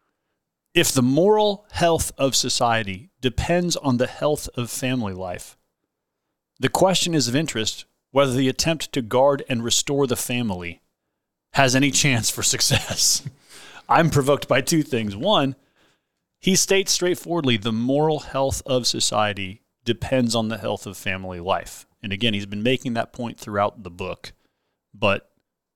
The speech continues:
it's worth reemphasizing the fact that he feels like, man, societies can't be healthy unless families are healthy. And by the way, that's a very biblical and orthodox opinion.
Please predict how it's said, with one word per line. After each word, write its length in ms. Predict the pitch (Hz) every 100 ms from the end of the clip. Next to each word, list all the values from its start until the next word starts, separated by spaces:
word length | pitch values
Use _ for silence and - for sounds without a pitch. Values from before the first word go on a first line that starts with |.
| _
it's 240 | 107 101 -
worth 580 | 98 104 107 - - _ _ _ _ _ _ 101
reemphasizing 880 | 104 98 104 - - 90 90 87
the 80 | 90
fact 300 | - 110 92
that 100 | 104
he 200 | - 113
feels 340 | 104 107 92 92
like, 200 | 90 98
man, 240 | 104 92
societies 580 | - 110 - 117 113 98
can't 280 | - 110 196
be 100 | 90
healthy 420 | 90 - 90 - _ _ _ _ _
unless 340 | - 101 95 -
families 520 | - 92 92 90 85
are 80 | 87
healthy. 340 | 104 101 -
And 100 | 90
by 140 | 95 92
the 80 |
way, 80 | 90
that's 180 | 92 92
a 40 |
very 340 | 90 92 90 - _ _ _ _ _ 98
biblical 500 | 95 92 95 - 90
and 120 | 87 90
orthodox 680 | 95 92 101 90 90 - -
opinion. 540 | - - 104 90 87